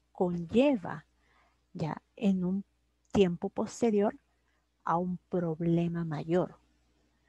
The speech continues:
Por eso es que siempre nosotros tratamos de educar a la persona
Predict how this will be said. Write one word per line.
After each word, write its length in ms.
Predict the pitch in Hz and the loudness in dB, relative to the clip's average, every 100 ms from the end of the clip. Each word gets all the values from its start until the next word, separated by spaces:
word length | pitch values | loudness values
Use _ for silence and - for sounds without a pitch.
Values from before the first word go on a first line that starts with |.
| _ _ - | _ _ -2
Por 140 | 196 | 2
eso 160 | 190 240 | 2 0
es 60 | |
que 100 | - | -2
siempre 600 | 180 - 180 175 185 185 190 - - | -2 0 0 2 2 2 0 -8 -12
nosotros 600 | 196 180 - 180 - 180 | -10 -8 -4 -4 -4 -6
tratamos 640 | - 170 - 165 165 170 165 | -2 -2 0 -2 -2 -6 -2
de 160 | 160 | 0
educar 560 | 156 156 160 - 170 151 | 0 -4 -8 -2 -2 0
a 40 | |
la 120 | 147 156 | -2 -4
persona 720 | - 208 - 170 151 170 | -4 -4 -2 -2 -2 -6